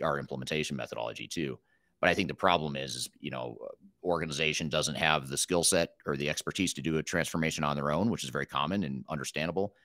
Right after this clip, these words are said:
So they end up hiring consultants and system integrators to come in and do it for 'em, but no one oftentimes is looking at that big picture of how it all ties together. How is this aligned with our corporate strategy? Where there is a misalignment, what are we gonna do about it? And just working through all those different pieces, it, it seems to be something that's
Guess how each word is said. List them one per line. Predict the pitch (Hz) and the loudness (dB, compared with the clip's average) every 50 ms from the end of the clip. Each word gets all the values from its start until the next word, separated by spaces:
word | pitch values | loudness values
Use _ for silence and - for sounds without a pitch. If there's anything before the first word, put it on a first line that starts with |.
| _ _ _ _ | _ _ _ _
So | - - - 80 80 | -4 0 2 2 2
they | 73 73 73 | 2 0 0
end | 76 76 | 0 -2
up | 71 71 - | -4 -4 -2
hiring | 76 76 71 69 71 71 | -2 0 0 -2 -4 -6
consultants | - 67 65 - 90 87 - 90 87 85 78 - - - - - 64 | -8 -8 -4 -2 -2 -2 -2 -2 -4 -4 -4 -6 -8 -6 -6 -4 -4
and | 65 67 62 65 67 - | -4 -6 -6 -6 -6 -4
system | 85 82 - 87 82 | -4 -4 -4 -4 -4
integrators | 80 73 78 80 76 73 71 | -4 -2 -2 -2 -2 -2 -4
to | - - | -6 -6
come | - 82 78 | -4 -2 -2
in | 73 | -2
and | 71 67 | -2 -4
do | 64 71 | -4 -6
it | 65 - | -8 -8
for | - - 90 92 87 80 73 | -6 -2 0 2 2 2 0
'em, | 69 69 67 _ _ _ _ _ _ | -2 -4 -8 _ _ _ _ _ _
but | - 78 80 | -4 -2 0
no | 82 85 80 | 0 0 0
one | 80 80 78 76 76 71 71 - _ _ _ - | 0 0 0 -2 -2 -2 -4 -6 _ _ _ -4
oftentimes | 64 69 69 - - - - 73 69 65 | -2 -2 -2 -2 -4 -6 -6 -6 -6 -6
is | 65 - | -10 -12
looking | 67 67 78 80 - 71 67 62 | -10 -6 -6 -6 -6 -6 -10 -8
at | 58 - | -6 -6
that | 64 60 - | -8 -8 -8
big | - 64 62 | -10 -12 -10
picture | - 65 64 - - | -10 -10 -10 -8 -10
of | 62 | -8
how | - - 71 69 | -4 -2 -2 -2
it | 67 | -2
all | 62 60 | -4 -4
ties | - 69 64 62 - | -4 -6 -6 -6 -8
together. | - - 60 58 58 58 55 - | -8 -8 -8 -6 -6 -6 -6 -2
How | 82 82 | -2 -2
is | 78 71 | -2 -2
this | 71 65 - - | -4 -4 -4 -4
aligned | 67 67 67 65 67 69 65 62 | -4 -4 -4 -4 -4 -4 -6 -8
with | - - | -8 -10
our | 64 | -8
corporate | - - 71 69 - - - | -6 -4 -4 -4 -4 -6 -8
strategy? | - - 69 64 62 62 65 64 64 60 60 - _ _ - _ _ - | -6 -4 -2 -2 -2 -2 -4 -6 -8 -8 -8 -10 _ _ -20 _ _ 0
Where | - 87 90 90 | 4 6 6 6
there | 82 80 82 80 78 | 6 4 4 4 4
is | 80 73 | 2 2
a | 76 | 0
misalignment, | 73 73 - - 69 69 67 62 60 53 - | 0 0 -2 -2 -2 -4 -4 -4 -6 -6 -4
what | 73 80 78 | -2 -2 0
are | |
we | 80 78 | 0 -2
gonna | 73 71 73 | -4 -4 -6
do | - 76 71 | -8 -8 -8
about | 69 62 64 62 58 | -6 -6 -4 -6 -6
it? | 60 | -6
And | - 69 | -6 -6
just | 76 78 - | -8 -6 -4
working | 85 85 76 - - 64 62 | -4 -4 -4 -4 -4 -8 -8
through | - - 78 76 73 69 64 64 _ _ _ _ _ _ _ _ - | -6 -2 -2 0 0 -2 -4 -6 _ _ _ _ _ _ _ _ -4
all | 52 76 76 | 0 0 0
those | 71 71 64 - - | 0 -2 -6 -6 -8
different | - - 76 - - 60 - | -8 -8 -10 -8 -10 -10 -6
pieces, | - 76 71 - 65 58 57 60 | -6 -6 -6 -6 -8 -10 -10 -12
it, | 60 - | -14 -16
it | - 62 - | -16 -10 -6
seems | - - 78 69 | -6 -4 -4 -6
to | 67 | -8
be | 60 60 | -8 -8
something | - - 76 62 - 60 | -8 -8 -8 -10 -12 -14
that's | 55 58 - | -14 -14 -14